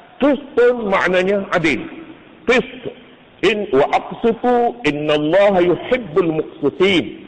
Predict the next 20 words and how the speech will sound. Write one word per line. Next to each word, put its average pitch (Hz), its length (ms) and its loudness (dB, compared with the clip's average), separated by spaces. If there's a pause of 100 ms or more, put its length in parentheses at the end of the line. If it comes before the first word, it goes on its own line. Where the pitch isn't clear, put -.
(160)
Buatlah 190 400 2
adil, 196 560 2
hendaklah 175 480 -2
sesung-, 165 400 -2
eh, 151 160 2
kamu, 156 400 2
sesungguhnya 165 560 0
Allah 165 240 2
sukakan 165 640 0
orang 151 320 2
yang 127 80 -12
adil. 151 400 0 (640)
Qistun 262 560 0
maknanya 214 320 2
bahagian. 190 480 2 (640)
Bahagian. 214 480 2 (320)
Beri 254 320 2
bahagian 214 480 0
dia 202 160 2
secukupnya. 208 560 -2